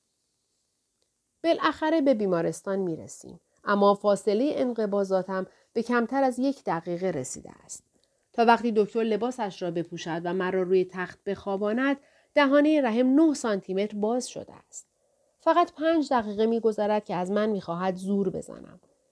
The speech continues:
رایل حتی فرصت نمی‌کند با کسی تماس بگیرد. همه چیز به سرعت اتفاق می‌افتد. با هر زور زدن دست رایل را فشار می‌دهم.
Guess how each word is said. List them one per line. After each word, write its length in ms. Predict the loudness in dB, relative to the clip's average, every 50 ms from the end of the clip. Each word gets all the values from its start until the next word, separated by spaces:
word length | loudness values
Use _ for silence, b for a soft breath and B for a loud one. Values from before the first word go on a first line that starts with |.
| _ _ _ _ _ _
رایل 260 | 8 8 8 8 8
حتی 300 | 4 -2 -4 -4 -4 -10
فرصت 480 | -6 _ -6 -6 -2 -2 -4 -4 -2 -2
نمی‌کند 520 | 0 0 0 -4 -4 -6 -6 -4 -4 -2
با 100 | -4 -6
کسی 320 | -4 -4 -8 -6 -6 -8 -8
تماس 480 | -6 -6 -6 -4 -4 -6 -8 -10 -12
بگیرد. 460 | -14 -14 -12 -12 -16 -18 -18 -20 -20 _ _ _ _ _ _ _ _ _ _ _
همه 340 | 2 4 6 6 6 4 2
چیز 280 | 2 0 0 0 0
به 140 | _ -4 -4
سرعت 800 | -4 -6 -4 0 2 2 2 0 -6 -6 -4 -4 -4 -6 -12 -20 _ -14
اتفاق 520 | -14 -10 _ -8 -8 -6 -8 -10 -10 -10 -12 _
می‌افتد. 540 | -18 -16 -16 -20 -20 -20 -20 -20 _ _ _ _ _ _ _ _ _ _ _ _ _ _ _ _ _ _ _ _ _ _ _ _ _ _ _ _ _ _ _ _ _ _ _ _ _ _ _ _ _ _ _ _ _ _ _ _ _ _ _ _ _ _ _ _ _ _ _ _
با 140 | 4 4
هر 280 | 4 4 2 2 2 2
زور 300 | -2 -2 -2 -2 -2 -2
زدن 460 | -4 -2 -4 -2 -2 -2 -2 0 2
دست 280 | 2 0 0 2 0 0
رایل 380 | 2 4 6 6 6 4 4
را 160 | 2 2 0 0
فشار 540 | 0 -4 -6 -6 -4 -4 -4 -2 -2 -4
می‌دهم. 500 | -4 -8 -10 -12 -16 -20 -18 -20 -20 -20